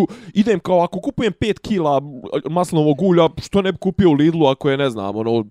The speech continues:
tri put jeftinije i kad već ra-, idem jednom mjesečno u nabavku tu veliku, što ne bi oč-, kapiram da Njemci ne prave razliku neku veliku, ili kako je već tamo, ajde.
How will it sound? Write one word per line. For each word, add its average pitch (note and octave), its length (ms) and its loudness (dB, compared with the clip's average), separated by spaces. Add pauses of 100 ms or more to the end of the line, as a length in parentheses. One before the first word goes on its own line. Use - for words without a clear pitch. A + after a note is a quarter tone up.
tri D3+ 160 -2
put D3+ 180 -10
jeftinije E3 800 -2
i D#3+ 40 -8
kad D#3+ 200 -6
već E3+ 160 -8
ra-, E3+ 160 -4
idem D3+ 300 -6
jednom D3 260 -4
mjesečno B2+ 440 -8
u A2+ 220 -2
nabavku A#2+ 460 -6
tu B2 160 -8
veliku, C#3 500 0 (200)
što - 180 -8
ne D3 100 -4
bi C#3+ 80 -6
oč-, E3 140 -10 (160)
kapiram E3+ 440 -8
da D3+ 80 -6
Njemci E3+ 320 -8
ne D#3+ 100 -2
prave A2+ 240 -2
razliku G2 320 -6
neku F#2+ 240 -12
veliku, F#2+ 380 -6
ili G#2+ 120 -6
kako - 280 -6
je G2 60 -6
već F#2 140 -10
tamo, F#2+ 220 -14
ajde. G#2 220 -12